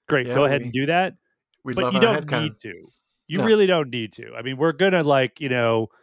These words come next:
Speaker 1: there's a thing I remember when I was very briefly <laughs> an actor in <laughs> senior year of high school. You
Speaker 2: Uh-huh.
Speaker 1: know, we, uh, we worried once about switching the set, and there were, there was more light on the set in between scenes than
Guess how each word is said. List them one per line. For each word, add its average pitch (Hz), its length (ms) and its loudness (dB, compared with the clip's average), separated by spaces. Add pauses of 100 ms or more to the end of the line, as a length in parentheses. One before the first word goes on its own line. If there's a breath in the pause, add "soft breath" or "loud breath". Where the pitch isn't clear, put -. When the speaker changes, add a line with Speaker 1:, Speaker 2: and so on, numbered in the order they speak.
(160 soft breath)
Speaker 1:
there's 139 140 0
a 147 60 0
thing 190 180 2
I 156 140 4
remember 120 340 -4
when 113 140 -2
I 113 100 -2
was 107 300 -8
very 117 180 0
briefly 104 760 -6
<laughs> - 60 -10 (420 loud breath)
an 120 120 -6
actor 107 540 -2
in 143 280 -12 (160)
<laughs> - 180 -18
senior 120 380 -4
year 120 220 0
of 101 40 2
high 104 120 0
school. 95 480 -4 (540 loud breath)
You 117 80 -2
Speaker 2:
Uh-huh. 104 80 2
Speaker 1:
know, 101 240 2 (100)
we, 123 120 -2
uh, 117 180 0
we 113 200 0
worried 113 540 0
once 104 500 -4 (720)
about 117 240 0
switching 131 480 -4
the 117 60 -6
set, 113 460 0
and 107 140 -10
there 104 80 -6
were, 101 220 -4
there 104 100 -8
was 101 280 -10
more 101 240 -2
light 101 320 0
on 104 200 -2
the 98 60 -6
set 98 440 -2 (280)
in 110 140 -8
between 98 360 -4
scenes 95 360 -6
than 90 320 -4